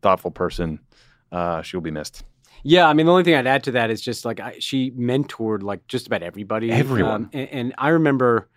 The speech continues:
Speaker 2: when I was, you know, pre-Obama days, like, when I was, like, a twenty-something in, in D C, like, she had this kind of dinner group at her house in Georgetown where she's just constantly inviting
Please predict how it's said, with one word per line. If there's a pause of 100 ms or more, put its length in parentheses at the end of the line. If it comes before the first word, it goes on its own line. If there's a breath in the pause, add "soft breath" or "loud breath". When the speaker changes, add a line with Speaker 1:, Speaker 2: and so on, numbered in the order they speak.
(440)
Speaker 2:
when
I
was,
you
know,
pre-Obama
days,
like,
when
I
was,
like,
a
twenty-something
in,
in
D
C,
like,
she
had
this
kind
of (580)
dinner
group
at
her
house
in
Georgetown
where
she's
just
constantly
inviting